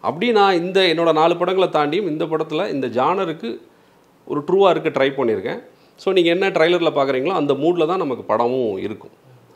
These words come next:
So அதுதான் நான் ஆடியன்ஸுக்கும் நீ, அவங்க கேட்குற மாதிரியான அவங்க கிட்ட இருந்து நம்ம எடுத்துக்கிட்டு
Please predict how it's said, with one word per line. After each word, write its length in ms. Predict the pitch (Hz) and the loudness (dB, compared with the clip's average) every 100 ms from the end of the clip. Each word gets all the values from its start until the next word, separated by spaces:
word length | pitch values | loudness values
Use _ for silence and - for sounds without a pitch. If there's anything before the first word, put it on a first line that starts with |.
| _ | _
So 100 | 165 | -2
அதுதான் 360 | 147 160 175 202 | 0 2 0 2
நான் 280 | 170 139 151 | 2 4 2
ஆடியன்ஸுக்கும் 540 | 156 147 151 226 185 | 0 -4 -2 0 0
நீ, 220 | 147 135 - | -2 -4 0
அவங்க 460 | 147 156 151 143 - | 2 4 4 2 2
கேட்குற 300 | 185 185 175 | 2 4 2
மாதிரியான 540 | 175 180 170 156 185 | 2 0 0 0 -2
அவங்க 360 | 143 139 156 160 | -2 -2 2 2
கிட்ட 280 | 151 156 160 | 2 0 0
இருந்து 340 | 156 156 196 | 0 -2 0
நம்ம 180 | 180 151 | 0 0
எடுத்துக்கிட்டு 520 | 131 147 151 131 185 | -2 -4 -8 -8 -10